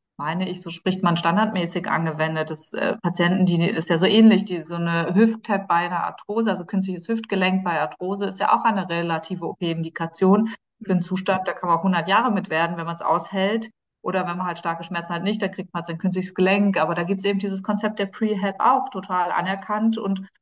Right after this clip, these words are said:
mit viel, sehr viel besseren postoperativen Ergebnissen, weniger Komplikationen, schnellere Mobilisierbarkeit der Patienten. Und klar sagst du, das gibt's im Bereich der funktionellen Fußtherapie noch nicht so etabliert oder irgendwie überhaupt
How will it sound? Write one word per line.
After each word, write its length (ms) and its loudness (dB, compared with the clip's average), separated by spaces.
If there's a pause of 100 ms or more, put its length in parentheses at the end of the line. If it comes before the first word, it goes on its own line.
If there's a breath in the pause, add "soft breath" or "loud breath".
(240)
mit 440 -2 (240)
viel, 400 4
sehr 160 0
viel 160 -4
besseren 400 -4
postoperativen 960 -4 (220)
Ergebnissen, 680 0
weniger 280 4
Komplikationen, 1120 4 (160)
schnellere 480 -4
Mobilisierbarkeit 800 4
der 100 -6
Patienten. 680 -4
Und 300 0 (100)
klar 320 2
sagst 320 0
du, 100 2
das 200 0
gibt's 260 -6
im 300 0
Bereich 300 2
der 140 -4
funktionellen 420 -4
Fußtherapie 520 0
noch 200 -4
nicht 360 2
so 140 4
etabliert 800 0
oder 260 -2
irgendwie 320 -4
überhaupt 480 2